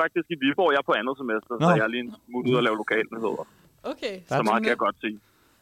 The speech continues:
Speaker 2: Der er et scoop der i hvert fald, at, øh,
Speaker 3: Mm.
Speaker 2: der er i hvert fald en fra, øh, D M J X Memes, der går for andet semester.
Speaker 1: <laughs> Nemlig.
Speaker 2: Perfekt. Jamen, tak for, du lige vil være med. Og så, øh,
Speaker 1: Jamen, selvfølgelig. Og kan I have, kan I have en god dag.
Speaker 3: Ja,
Speaker 2: Tak.
Speaker 3: i lige
Speaker 2: Lige
Speaker 3: måde.
Speaker 2: måde.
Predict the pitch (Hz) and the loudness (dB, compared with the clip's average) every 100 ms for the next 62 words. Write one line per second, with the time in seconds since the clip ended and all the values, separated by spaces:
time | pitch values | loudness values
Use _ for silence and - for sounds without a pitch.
0 | - 131 156 - 147 165 135 120 110 113 | 0 2 2 -2 -4 -2 0 0 -2 -4
1 | 110 110 110 110 107 101 101 - - 180 | -6 -6 -8 -8 -8 -10 -10 -8 -6 -2
2 | - 208 143 156 165 175 - 143 123 117 | 2 2 2 0 0 0 0 4 4 4
3 | 113 143 127 131 - 143 123 127 127 131 | 4 6 8 6 6 2 4 4 4 4
4 | 127 139 123 123 139 135 - - - - | 2 0 -2 -2 -4 -6 -14 -20 -20 -20
5 | _ _ - - - 202 135 131 131 123 | _ _ -8 -6 0 0 2 4 6 4
6 | 117 - - 165 160 - - - 127 147 | 2 -4 -4 -4 -4 -6 -10 -8 0 2
7 | 147 - 147 139 170 175 170 160 170 175 | 2 0 -2 4 2 4 2 2 2 4
8 | 151 143 151 180 - _ - 135 156 151 | 4 4 2 0 -8 _ -14 -6 -4 -2
9 | 135 131 - 127 - 120 113 - _ - | 0 0 0 -2 0 2 2 -2 _ -20
10 | _ _ - 113 110 120 139 139 - 113 | _ _ -8 -2 2 4 2 0 -4 0
11 | 113 123 135 113 107 110 110 - 131 127 | 2 4 4 2 0 0 -2 -4 -4 0
12 | 131 - - - 202 143 139 202 214 131 | 0 -4 -12 -8 -2 -2 -2 -6 -4 0
13 | 135 120 | 0 0